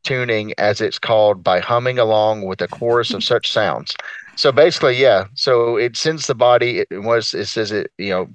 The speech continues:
physical body, and that it, it deeply desires to expand its consciousness. So basically, yeah, it breaks it down like that. I've seen this document before, and it's pretty extensive.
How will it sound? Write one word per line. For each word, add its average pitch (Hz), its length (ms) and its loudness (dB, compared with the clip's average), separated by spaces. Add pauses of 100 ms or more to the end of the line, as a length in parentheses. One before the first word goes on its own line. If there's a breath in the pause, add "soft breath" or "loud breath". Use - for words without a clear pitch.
(280)
physical - 300 -2
body, 107 400 4
and 98 180 -2 (380 loud breath)
that 98 100 0
it, 95 220 0
it 90 200 -6
deeply 110 360 -4
desires 98 460 0
to 87 80 -6
expand 90 360 -6
its - 120 -10
consciousness. 87 560 -6
So 120 120 -4
basically, 127 440 2
yeah, 113 200 4
it 107 180 2
breaks 175 300 2
it 180 120 -2
down 113 320 0
like 98 160 -6
that. 120 160 0
I've 123 160 2
seen 185 220 -4
this 175 160 -4
document 165 460 2
before, 160 500 0 (500 loud breath)
and 107 340 2
it's 101 220 -4
pretty 135 260 -4
extensive. 120 640 -4